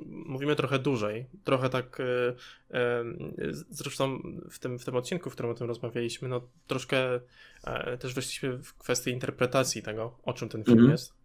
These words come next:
Speaker 1: e, więc tu
Speaker 2: I też
Speaker 1: zapraszamy.
Speaker 2: rozbrajania trochę na czynniki pierwsze niektórych scen.
Speaker 1: E, ale wow, no ja jestem,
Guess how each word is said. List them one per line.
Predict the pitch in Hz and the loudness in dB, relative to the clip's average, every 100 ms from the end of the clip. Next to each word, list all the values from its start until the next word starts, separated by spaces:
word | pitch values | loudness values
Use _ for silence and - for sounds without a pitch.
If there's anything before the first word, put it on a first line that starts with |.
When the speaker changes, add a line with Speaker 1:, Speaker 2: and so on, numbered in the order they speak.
| - | -10
Speaker 1:
e, | 120 | -8
więc | 117 117 | -6 -8
tu | 123 | 2
Speaker 2:
I | |
też | 120 117 135 | 4 6 6
Speaker 1:
zapraszamy. | - 135 | 6 8
Speaker 2:
rozbrajania | 135 120 127 131 123 | 8 10 12 12 10
trochę | 127 123 | 10 12
na | 117 | 12
czynniki | - 113 113 - | 12 10 8 6
pierwsze | - 101 92 92 | 10 10 10 6
niektórych | 92 - - 90 | 4 2 0 2
scen. | - - 95 | 0 2 2
Speaker 1:
E, | - 123 123 | 2 -2 -2
ale | 139 190 | 2 6
wow, | 135 131 | 6 4
no | 151 | 0
ja | 151 - | 0 -2
jestem, | 156 151 156 151 - | -2 -2 -2 -4 -6